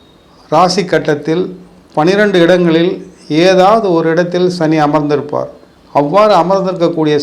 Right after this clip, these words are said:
சனி வக்ரகதி ஆயிருக்க வேண்டும். அவ்வாறு வக்ரகதி ஆகியிருப்பவர்களுக்கு நான் சொல்லக்கூடிய இந்த சனி வக்ர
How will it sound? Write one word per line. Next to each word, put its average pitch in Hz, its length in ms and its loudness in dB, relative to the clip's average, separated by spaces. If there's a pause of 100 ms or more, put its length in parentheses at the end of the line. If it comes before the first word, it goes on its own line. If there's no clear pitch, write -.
சனி 143 240 -2 (1500)
வக்ரகதி 165 580 2
ஆயிருக்க 143 400 0
வேண்டும். - 280 -12 (4000)
அவ்வாறு 202 380 2 (280)
வக்ரகதி 180 560 0
ஆகியிருப்பவர்களுக்கு 147 840 -2 (640)
நான் 156 260 2
சொல்லக்கூடிய 165 600 0 (420)
இந்த 156 200 -2 (560)
சனி 156 240 0 (100)
வக்ர 147 260 0